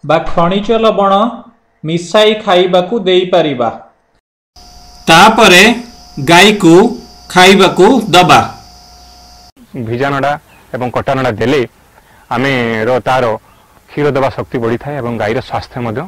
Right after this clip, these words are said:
Speaker 2: ଭଲ ହୋଇଥାଏ। ଭିଜେଇବା ଦ୍ୱାରା ଆମେ ଦେଖିଛେ ଯେ ଅଛି ଗୋଟେ ଅମ୍ଳ,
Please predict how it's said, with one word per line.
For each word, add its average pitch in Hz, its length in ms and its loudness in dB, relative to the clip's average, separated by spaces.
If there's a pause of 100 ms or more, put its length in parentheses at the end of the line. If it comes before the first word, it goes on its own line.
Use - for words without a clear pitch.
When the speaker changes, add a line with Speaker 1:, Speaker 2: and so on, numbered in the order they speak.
Speaker 2:
ଭଲ 98 160 -8
ହୋଇଥାଏ। 98 300 -6 (560)
ଭିଜେଇବା 135 420 -2
ଦ୍ୱାରା 139 260 -2 (140)
ଆମେ 131 120 -8
ଦେଖିଛେ 135 360 -8 (260)
ଯେ 127 180 -4
ଅଛି 117 300 -4
ଗୋଟେ 139 220 -4 (280)
ଅମ୍ଳ, 127 220 -2